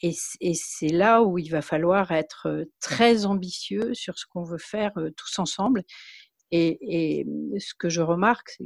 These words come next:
et, et que vous avez parfaitement raison d'évoquer, c'est la question de l'acceptabilité sociale et sociétale de certaines mesures qui vont forcément faire très mal. Mais, euh, on a malheureusement attendu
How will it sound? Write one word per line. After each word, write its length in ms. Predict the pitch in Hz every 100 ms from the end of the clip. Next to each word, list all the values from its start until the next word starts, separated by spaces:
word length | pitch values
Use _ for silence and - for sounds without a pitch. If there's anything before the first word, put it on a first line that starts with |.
| -
et, 260 | - 165 165
et 60 |
que 120 | -
vous 240 | 160 165 160
avez 200 | 156 151
parfaitement 640 | 147 - - 196 - 190
raison 400 | 175 170 165 180
d'évoquer, 580 | 175 156 151 147 196 247 220 _ _ _ _ _ _ - _
c'est 280 | - - 208
la 160 | 180
question 420 | 165 165 - - 220
de 160 | 185
l'acceptabilité 1500 | 160 175 240 254 - - 214 - - 180 175 175 170 - 196
sociale 560 | 185 - 156 - 165 165
et 80 | 139
sociétale 920 | - - 143 - 147 - 240 262 220 - - - - -
de 60 | 180
certaines 460 | - 165 - 170
mesures 440 | 165 170 220 247 254
qui 160 | - 180
vont 160 | 180 214
forcément 480 | 190 - 202 208
faire 300 | 214 - 202 -
très 180 | - -
mal. 380 | 185 156 - 185 - - - - -
Mais, 400 | 175 180 170 - 165
euh, 500 | 147 147 143 139 - - - _ _ _ 185
on 100 | 185
a 100 | 196
malheureusement 580 | 202 202 202 196 220
attendu 800 | 214 185 - 185 175 180 185 -